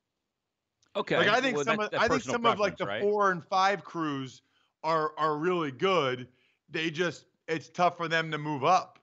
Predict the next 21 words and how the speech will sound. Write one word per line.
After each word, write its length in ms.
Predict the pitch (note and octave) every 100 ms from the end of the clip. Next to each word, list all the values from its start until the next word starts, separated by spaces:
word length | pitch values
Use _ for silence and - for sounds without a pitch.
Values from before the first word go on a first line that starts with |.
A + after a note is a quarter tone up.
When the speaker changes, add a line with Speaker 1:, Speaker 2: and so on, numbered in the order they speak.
| -
Speaker 2:
You 120 | D3
know, 100 | C#3+
they 140 | C#3+
just, 380 | A#2+ D#3 C#3 - _ _ _ -
these 120 | D#3+
other 200 | E3 E3
guys 300 | D#3 D3 C#3
are 60 |
kind 240 | C3+ D#3 C#3+
of 120 | A#2+
entrenched. 680 | A#2 G#2+ D#3+ C3+ - - _ _ _ _ _ _ _ -
Speaker 1:
Yeah. 180 | G#2 G#2+
Speaker 2:
And 80 | G3
it's 100 | F#3+
sometimes, 380 | B3+ C#4+ B3 -
a 60 | E3+
lot 140 | G#3+
of 60 | B3
times 200 | A3 F3
it's 100 | D3+
just 240 | E3 -